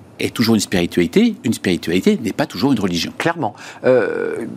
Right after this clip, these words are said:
Speaker 2: vous, vous distinguez bien le, le religieux du spirituel. Juste d'un mot, parce que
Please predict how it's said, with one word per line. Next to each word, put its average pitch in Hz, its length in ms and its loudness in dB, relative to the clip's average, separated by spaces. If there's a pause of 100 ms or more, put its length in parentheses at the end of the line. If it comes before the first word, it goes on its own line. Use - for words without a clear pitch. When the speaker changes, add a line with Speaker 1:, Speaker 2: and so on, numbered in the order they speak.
Speaker 2:
vous, 143 160 0
vous 156 140 4
distinguez 160 400 0
bien 143 160 2
le, 127 180 4
le 107 140 2
religieux 127 720 2
du 98 160 -6
spirituel. 120 440 2
Juste 160 240 0
d'un 151 140 2
mot, 190 160 4
parce 139 200 -2
que 131 160 2